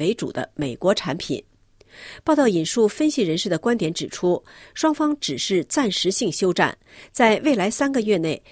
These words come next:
两国将继续围绕强制性技术转让以及保护知识产权等问题展开谈判。报道指出，与中美两国领导人达成协议的同时，其他各大国家的领导人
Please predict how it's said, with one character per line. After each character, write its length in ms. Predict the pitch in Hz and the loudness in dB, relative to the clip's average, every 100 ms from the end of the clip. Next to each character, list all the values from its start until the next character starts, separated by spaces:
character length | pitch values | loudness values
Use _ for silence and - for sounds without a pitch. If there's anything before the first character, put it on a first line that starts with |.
| _ | _
两 260 | 190 185 185 | 2 2 2
国 260 | 185 226 - | 2 2 2
将 240 | - 269 | 0 0
继 160 | 269 311 | 2 0
续 140 | 247 | 0
围 160 | 165 170 | 0 0
绕 260 | 175 131 - | 0 0 -4
强 300 | - - 196 | -6 -2 -2
制 160 | 269 247 | -2 0
性 200 | - 170 | 0 -2
技 160 | - 277 | 0 -2
术 120 | 208 | -2
转 240 | 156 143 - | -4 -6 -4
让 240 | 190 170 - - - | 0 0 -2 -14 -4
以 120 | 185 | -2
及 240 | 170 185 214 - | 0 0 0 0
保 120 | 165 | -2
护 160 | - | 0
知 200 | 202 - | -2 -2
识 100 | 294 | -4
产 240 | 202 - 135 | -6 -6 -6
权 240 | - 170 | -6 -4
等 160 | 214 143 | -2 -2
问 160 | 175 | -4
题 240 | 151 - 165 | -4 -4 -2
展 160 | 156 | -2
开 160 | - 156 | -4 -6
谈 180 | - 131 | -6 -8
判。 240 | - 170 - _ _ _ _ - - - - | -4 -4 -4 _ _ _ _ -20 -20 -18 2
报 100 | 240 | 4
道 120 | 190 | 4
指 160 | - 143 | 0 -4
出， 320 | - 202 - - - | 2 2 2 -8 -8
与 200 | 202 208 | 0 0
中 180 | 208 339 | 2 2
美 120 | 294 | 2
两 180 | 254 156 | 2 0
国 120 | 156 | 0
领 100 | 185 | 0
导 160 | 226 175 | 0 0
人 160 | 151 185 | 0 -2
达 180 | 185 240 | 0 -2
成 180 | 247 247 | -2 -2
协 240 | - 185 | 0 0
议 80 | 226 | 0
的 120 | 165 | -2
同 280 | - 160 220 | -4 -4 0
时， 340 | - 156 185 - - - | 0 0 -2 -4 -18 -12
其 160 | - 247 | -2 -2
他 220 | 269 311 | 0 -4
各 180 | - 285 | 0 0
大 160 | 196 | 0
国 180 | 147 185 | -2 -2
家 120 | 220 | 0
的 80 | 208 | -2
领 120 | 151 | -2
导 140 | 185 143 | -2 -2
人 280 | 139 143 | -2 -4